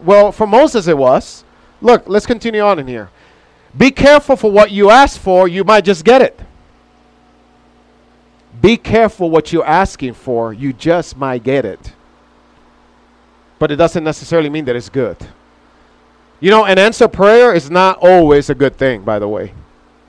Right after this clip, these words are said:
I will submit to you. Be careful. Use wisdom, guys.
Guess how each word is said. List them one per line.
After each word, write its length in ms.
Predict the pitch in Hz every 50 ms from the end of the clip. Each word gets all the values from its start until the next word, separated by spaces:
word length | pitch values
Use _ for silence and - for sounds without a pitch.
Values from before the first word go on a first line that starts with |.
| _ -
I 120 | - 143
will 80 | 139 127
submit 340 | - - 139 123 127 131 -
to 120 | - 131 120
you. 240 | 113 92 - 120 - -
Be 100 | 156 151
careful. 460 | - 151 143 135 - - 113 101 - _ _ _ _ _ -
Use 280 | 135 156 180 175 -
wisdom, 420 | 151 160 165 156 113 - 127 117 117
guys. 480 | 117 117 113 110 107 - - - -